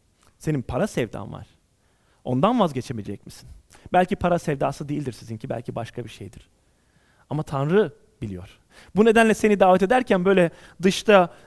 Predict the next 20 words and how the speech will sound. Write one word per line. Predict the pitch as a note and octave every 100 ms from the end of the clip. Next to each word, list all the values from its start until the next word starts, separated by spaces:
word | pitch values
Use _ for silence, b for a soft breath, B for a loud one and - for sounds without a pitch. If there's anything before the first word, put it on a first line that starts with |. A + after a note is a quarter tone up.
| -
e, | F#3+ F#3+
şu | F#3+ -
kadar | G#3+ G3+ F#3+
oruç | F#3+ G3
tuttun | - - A#3+
mu? | E3+ F3+
Aferin, | F#3 D#3 C3+ B2 _ _ _ _ _ _
mükemmel. | E3+ - E3 D3 A#2 A2+ b b
Şu | - A#3
gün | B3+
yaptın | A#3 G#3 A#3
mı? | A#3+ C#4+ -
Ekstra | F#3+ - E3+ C3
puan. | - A#2 F#2+ G2+ _ b b
Bir | F3+
de | A3
şunu | - D#4
mu |
yaptın? | C#4+ F#3 - C#3
Mükemmel." | D3 F3+ G#3 F#3+